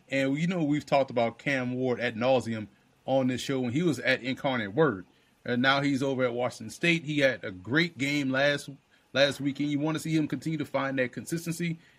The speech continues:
and push the ball a little bit more vertically down the field. I think they throw a lot of quick, short passes, but he's someone that can really work touchdown to check down, and they're gonna need him to be Cam Ward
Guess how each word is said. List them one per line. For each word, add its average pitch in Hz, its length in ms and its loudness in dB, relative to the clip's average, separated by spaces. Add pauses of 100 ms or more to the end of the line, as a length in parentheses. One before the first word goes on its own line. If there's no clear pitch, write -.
and 131 120 -6
push 175 160 4
the 151 60 -6
ball 143 120 2
a 139 60 0
little 165 180 2
bit 160 60 -2
more 160 140 0
vertically 147 360 -2
down 143 160 -4
the 147 60 -6
field. 156 160 0
I 143 60 4
think 156 200 -4
they 147 80 0
throw 151 180 -2
a - 20 -2
lot 127 200 2
of 127 120 2 (260)
quick, 180 200 2
short 165 300 0
passes, 156 400 -4
but 127 260 4 (180)
he's 202 260 0
someone 165 280 2
that 139 140 0
can 131 180 -2
really 190 220 2
work 135 240 0
touchdown 127 380 0
to 113 60 -4
check 165 300 -2
down, 113 280 0 (380)
and 127 140 -2
they're 165 100 2
gonna 160 120 2
need 147 220 0
him 151 140 2
to 127 60 -2
be 143 220 -2
Cam 135 400 2
Ward 147 360 2